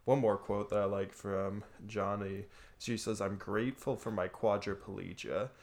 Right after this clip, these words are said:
It's a bruise of a blessing, a gift wrapped in black. It's the shadowy companion that walks with me daily, pulling me and pushing me into the arms of my Savior.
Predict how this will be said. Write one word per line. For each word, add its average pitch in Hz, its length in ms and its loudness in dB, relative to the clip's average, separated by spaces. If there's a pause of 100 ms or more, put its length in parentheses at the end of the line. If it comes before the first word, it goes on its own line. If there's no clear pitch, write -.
(200)
It's 113 160 -2
a 98 80 4
bruise 123 760 0
of 110 200 -2
a 110 80 6
blessing, 92 800 -2 (180)
a 98 80 -2
gift 113 600 -4
wrapped 107 460 0
in 95 180 -6
black. 80 560 -4 (380)
It's 113 160 -6
the 101 80 -2
shadowy 135 640 2
companion 101 720 -4
that - 260 -4
walks 104 560 -2
with 127 180 -4
me 123 160 0
daily, 90 640 -6 (340)
pulling 147 560 2
me 151 260 -2
and 104 260 -2
pushing 107 540 -2
me 92 220 -6
into 107 280 -2
the - 120 -2
arms 110 440 -2
of 113 80 4
my 110 180 2
Savior. 95 760 -2